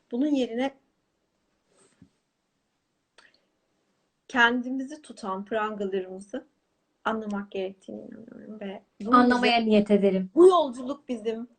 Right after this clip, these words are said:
Speaker 1: hayata geliş amacımızdır. İnsan bu yolculukta kendi huzurlu, iyi hissetme halini, e, ve hayatı iyice hissetme halini. Bak, iyice hayatı hissetmek. İyisiyle, kötüsüyle, doğrusuyla, yanlışıyla, yukarısıyla, aşağısıyla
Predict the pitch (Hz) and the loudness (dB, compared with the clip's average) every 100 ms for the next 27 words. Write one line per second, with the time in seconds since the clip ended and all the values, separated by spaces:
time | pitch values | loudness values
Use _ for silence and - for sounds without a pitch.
0 | - 226 226 233 233 226 220 247 - _ | -2 0 0 -2 -8 -6 -6 -8 -10 _
1 | 226 214 208 202 202 - 208 233 269 - | -8 -8 -8 -6 -8 -8 -10 -6 -6 -4
2 | 285 294 - 311 277 226 208 196 202 - | -6 -6 -6 -4 -2 -2 -6 -14 -14 -6
3 | 277 - _ - - _ 269 247 254 254 | -6 -8 _ -20 -20 _ 2 2 0 -4
4 | 254 226 233 196 190 202 _ _ _ _ | -8 -4 -4 -4 -6 -8 _ _ _ _
5 | - 277 294 294 226 214 214 226 254 226 | 0 2 2 -2 -4 -4 -12 -6 -4 -2
6 | 208 220 311 - _ _ _ _ 214 214 | -4 -6 -8 -12 _ _ _ _ -2 -2
7 | 208 233 240 240 262 269 262 285 392 285 | -2 -4 -6 -8 -4 -4 0 0 0 -2
8 | - - 294 302 262 247 220 214 - 214 | -6 2 2 4 2 0 -2 -10 -8 -10
9 | 208 196 190 180 175 - 180 - _ 262 | -8 -10 -8 -8 -8 -10 -14 -14 _ 2
10 | 277 240 226 220 208 208 208 202 - 202 | 2 0 -2 0 0 -2 -6 -12 -10 -12
11 | - 190 - 233 247 247 262 247 240 247 | -10 -12 -6 -2 -2 -2 -2 -2 -2 -8
12 | - - 247 247 247 233 240 - 247 247 | -12 -8 -4 0 2 2 0 -8 -6 -4
13 | 240 247 - 240 240 240 254 247 - 247 | -4 -6 -8 -6 -6 -4 -4 -4 -4 -6
14 | 226 240 269 294 349 262 | -6 -8 -12 -10 -6 -4